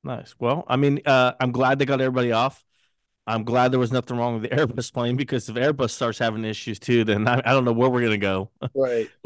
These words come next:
Speaker 2: right,
Speaker 1: <laughs>
Speaker 2: right.
Speaker 1: Um, yeah, I think, uh, Boeing is just mishandling this. I, I would not buy their stock. Um,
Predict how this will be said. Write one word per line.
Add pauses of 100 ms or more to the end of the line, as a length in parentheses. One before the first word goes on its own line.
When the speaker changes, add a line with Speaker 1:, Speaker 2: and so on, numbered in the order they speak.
Speaker 2:
right, (120)
Speaker 1:
<laughs>
Speaker 2:
right.
Speaker 1:
Um, (920)
yeah,
I
think,
uh,
Boeing
is
just
mishandling
this.
I,
I
would
not
buy
their
stock. (220)
Um,